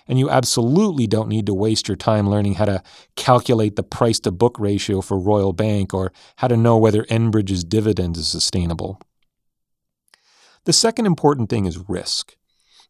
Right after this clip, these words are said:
Even beginning investors usually have a general idea of what stocks have returned over the long run, but very few of them understand the volatility of those returns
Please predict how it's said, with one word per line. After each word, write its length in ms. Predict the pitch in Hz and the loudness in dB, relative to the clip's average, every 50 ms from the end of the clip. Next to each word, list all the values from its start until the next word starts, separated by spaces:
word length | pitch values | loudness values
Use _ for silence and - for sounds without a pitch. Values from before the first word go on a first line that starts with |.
| - | 0
Even 260 | - 180 190 240 247 202 | 2 2 2 2 2 2
beginning 380 | 175 143 117 131 127 127 123 | 0 0 2 2 0 2 2
investors 600 | 120 110 107 98 107 101 - - 113 98 92 - - | 0 0 0 -2 -2 -4 -4 -4 -6 -6 -6 -6 -8
usually 500 | 139 147 170 208 233 240 - - 151 127 | -8 -6 -4 -4 -4 -4 -2 -2 -2 0
have 140 | 120 127 117 | 2 2 2
a 60 | 107 | 0
general 520 | 95 92 92 104 110 110 117 113 110 104 | -2 -2 -2 0 0 2 2 2 2 2
idea 340 | 98 98 95 87 98 98 95 | 0 0 -2 -2 -2 -2 -2
of 80 | 90 85 | -2 -2
what 200 | 95 98 98 - | -4 -4 -4 -4
stocks 400 | - - - 101 98 98 - - | -6 -4 -4 -6 -6 -6 -6 -8
have 120 | 110 95 | -8 -6
returned 520 | 98 95 - - - 104 101 95 95 92 - | -6 -8 -8 -4 -4 -2 -2 -2 -2 -2 0
over 220 | - 120 110 101 | 2 2 2 2
the 80 | 95 95 | 0 -4
long 380 | 92 95 101 101 101 104 104 98 | -2 -2 0 0 0 0 0 -2
run, 240 | 95 87 90 92 98 | -2 -4 -4 -4 -4
but 160 | 117 127 - | -4 -4 -4
very 320 | 139 127 156 196 240 269 | -2 -2 -2 0 0 -2
few 280 | 233 - - 170 170 170 | -4 -4 -2 0 2 4
of 60 | 156 | 4
them 160 | 131 127 131 | 4 2 -2
understand 640 | - 123 123 131 123 123 113 - - 117 110 113 107 | 0 0 0 0 0 0 -2 -2 -2 -2 -2 0 -2
the 60 | 101 | -2
volatility 720 | 87 90 95 92 95 90 - - - 113 113 113 110 101 95 | -2 -2 -2 0 -2 -4 -6 -6 -4 0 0 0 2 2 0
of 80 | 92 82 | 0 0
those 240 | 92 90 87 82 - | 0 -2 -2 -4 -4
returns 540 | 90 82 - - 90 87 85 85 85 - | -6 -6 -6 -6 -6 -4 -4 -6 -6 -8